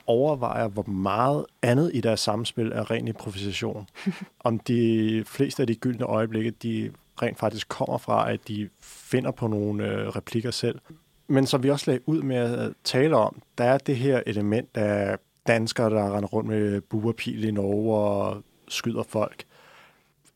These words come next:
Speaker 1: Synes du, at der var grund til at udskyde den her, baseret på at have set filmen?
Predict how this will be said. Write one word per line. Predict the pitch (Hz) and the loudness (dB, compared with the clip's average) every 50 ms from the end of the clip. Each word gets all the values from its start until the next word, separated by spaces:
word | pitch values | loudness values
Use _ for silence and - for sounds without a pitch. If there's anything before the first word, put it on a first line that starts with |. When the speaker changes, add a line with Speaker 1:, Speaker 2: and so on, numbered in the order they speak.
| - - | -14 -10
Speaker 1:
Synes | - - - - - 165 180 175 - - | -8 -6 -4 0 2 2 2 2 2 2
du, | 156 143 151 | 2 2 2
at | 156 135 117 | 2 2 2
der | 120 | 2
var | 117 117 117 | 2 2 2
grund | - - 127 - 135 | 0 0 -2 -2 -2
til | - - | -2 0
at | 123 113 110 | 2 2 2
udskyde | - 127 123 120 - - 127 113 110 | 0 -2 -2 -4 -4 -2 -2 -2 -2
den | - 117 113 110 | -2 -4 -4 -4
her, | 101 127 120 110 110 | -2 -2 0 -2 -2
baseret | - - 113 98 - - 147 143 131 131 127 127 127 120 - _ _ _ _ _ _ _ _ _ _ _ _ _ - | -2 -2 -2 0 0 0 0 2 2 2 0 0 -2 -4 -8 _ _ _ _ _ _ _ _ _ _ _ _ _ -2
på | - 127 131 | 2 4 4
at | 120 | 4
have | 107 | 4
set | - - 113 - - | 2 -2 -2 -4 -6
filmen? | - - 107 - - 95 92 | -8 -8 -8 -8 -8 -10 -14